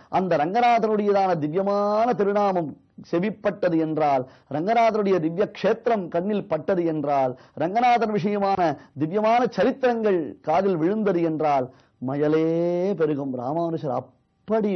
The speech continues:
மயங்கி அனுபவிப்பாராம். அப்படி ஒரு ஆனந்தம் அவருக்கு உண்டாகுமாம். காவிரி கரையில் ஒரு மாபெரும் சங்கமம், ஆச்சாரிய சிஷ்ய சங்கமம். பக்தனுக்கும் பகவானுக்கும் நிகழக்கூடிய சங்கமத்தை காட்டிலும்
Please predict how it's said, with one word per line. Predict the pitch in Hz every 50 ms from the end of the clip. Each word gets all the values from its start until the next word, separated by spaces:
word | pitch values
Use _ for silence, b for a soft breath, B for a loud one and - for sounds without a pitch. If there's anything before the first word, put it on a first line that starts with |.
| 160 143 135
மயங்கி | 139 139 143 156 170 180 190 196 202 220 226 262 233 165 - - _ _ _ _
அனுபவிப்பாராம். | 135 139 147 143 143 143 139 139 143 - - 127 120 127 - - _ _ _ _ _ _ _ _ _ _ _ _
அப்படி | 160 143 - - 220 220 226
ஒரு | 220 208 196 190 175 139
ஆனந்தம் | 147 165 202 240 254 262 254 262 254 247
அவருக்கு | 220 208 190 - - 202 202
உண்டாகுமாம். | 180 175 175 170 156 156 131 131 131 117 110 104 107 101 _ _ _ _ _ _ _ _ _ _ _ _ _ -
காவிரி | 151 147 165 190 208 202 202 202
கரையில் | 202 202 185 185 202 208 202 190
ஒரு | 175 175 170 165
மாபெரும் | 156 151 165 202 196 214 196 185 180 170 -
சங்கமம், | - - 165 180 208 202 208 175 151 123 120 - - 135 135 _ _ _ _ _ _ _ _ _ _ _ _ _ _ _ _ _ _ _ _ _ _ _ _ _ -
ஆச்சாரிய | 139 151 190 214 214 254 247 247 240 240 226
சிஷ்ய | 170 202 208 202 - 208 180
சங்கமம். | 165 170 185 175 175 147 135 123 123 131
பக்தனுக்கும் | 156 170 170 - - 240 240 240 240 - 240 233 190
பகவானுக்கும் | 202 226 226 226 220 220 214 214 214 - 214 202
நிகழக்கூடிய | 196 202 214 214 208 208 202 202 202 196 -
சங்கமத்தை | 170 170 190 202 202 196 190 - 185 170
காட்டிலும் | - 165 165 160 165 - 208 226 202